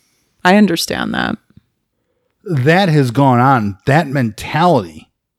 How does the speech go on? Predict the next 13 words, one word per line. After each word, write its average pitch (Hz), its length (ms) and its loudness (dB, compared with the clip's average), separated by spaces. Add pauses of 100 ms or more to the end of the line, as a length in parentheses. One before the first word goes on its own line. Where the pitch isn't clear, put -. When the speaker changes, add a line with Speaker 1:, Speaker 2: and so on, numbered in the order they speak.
(1120)
Speaker 2:
has 127 220 -2
gone 120 260 0
on 123 140 -2
for 110 120 -12
two 107 200 -4
thousand 98 500 -4
years. 90 420 -10 (240)
Speaker 1:
Mm-hmm. 180 320 -2 (540)
Speaker 2:
The 123 100 2
Romans 113 720 2
were 110 140 -2
the 107 60 -2
ones. 98 400 -6